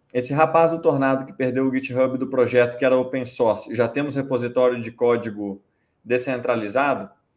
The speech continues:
Ó, eu não sou nenhum especialista nisso, porque por não ser developer também, eu não uso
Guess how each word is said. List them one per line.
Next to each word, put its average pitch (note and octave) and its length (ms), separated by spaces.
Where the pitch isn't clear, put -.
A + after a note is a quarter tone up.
Ó, - 340
eu - 100
não C4+ 120
sou A3 160
nenhum E3+ 260
especialista B2+ 960
nisso, G2+ 480
porque B2 360
por C3+ 140
não C#3 100
ser C3 240
developer A2 640
também, G#2+ 240
eu A#2 120
não C#3+ 200
uso C3 580